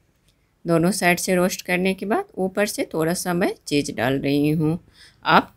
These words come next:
चीज़ की मात्रा बढ़ा भी सकते हैं, घटा भी सकते हैं, नहीं भी डाल सकते हैं। इस तरह से थोड़ा सा चीज़ को मैं ग्रेट करके ऊपर से डाल रही हूँ।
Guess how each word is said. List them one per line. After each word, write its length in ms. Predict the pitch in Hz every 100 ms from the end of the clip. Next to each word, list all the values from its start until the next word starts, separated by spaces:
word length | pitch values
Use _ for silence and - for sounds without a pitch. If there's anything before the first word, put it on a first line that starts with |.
| -
चीज़ 280 | 185 214
की 140 | - 196
मात्रा 520 | 185 185 - 208 466 - -
बढ़ा 280 | 151 185 160
भी 140 | 202
सकते 380 | 202 202 - 302
हैं, 240 | 302 392
घटा 300 | 214 143 135
भी 140 | 135 160
सकते 380 | - 151 -
हैं, 220 | 196 277 311 -
नहीं 240 | 277 339
भी 180 | 311 202
डाल 240 | 127 -
सकते 420 | - - - _ 139
हैं। 280 | 170 175 226 _ _ _ _ _ _ _ _ _ _ _ _ _ - _ -
इस 180 | - -
तरह 200 | 196 190
से 280 | 180 220 392 - _ _ _ _ _ _
थोड़ा 180 | 156 151
सा 180 | 151 156
चीज़ 300 | 151 165 165
को 160 | -
मैं 220 | 160 170 359
ग्रेट 340 | 202 143 147
करके 380 | - 156 156 233
ऊपर 360 | 233 147 139 156
से 200 | - 170
डाल 240 | 165 165
रही 160 | 170 175
हूँ। 140 | 254